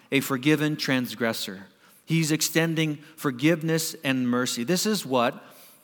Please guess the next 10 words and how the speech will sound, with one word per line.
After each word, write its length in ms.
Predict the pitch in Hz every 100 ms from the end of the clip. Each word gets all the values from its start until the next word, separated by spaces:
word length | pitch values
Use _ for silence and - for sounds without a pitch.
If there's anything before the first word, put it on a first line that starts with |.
| - 165
a 160 | 143
Christian 1040 | 139 - - 185 185 - - 123 101 95 - -
looks 340 | 127 - -
like. 220 | 98 87 - - _ _ _ _ _ _ -
Someone 400 | - 175 175 160
who 180 | 151 139
is 140 | 127
humble, 760 | - - 156 151 127 92 80 - _ _ _ _ _ _ _ _
who 160 | - 131
loves 720 | 127 139 156 160 143 -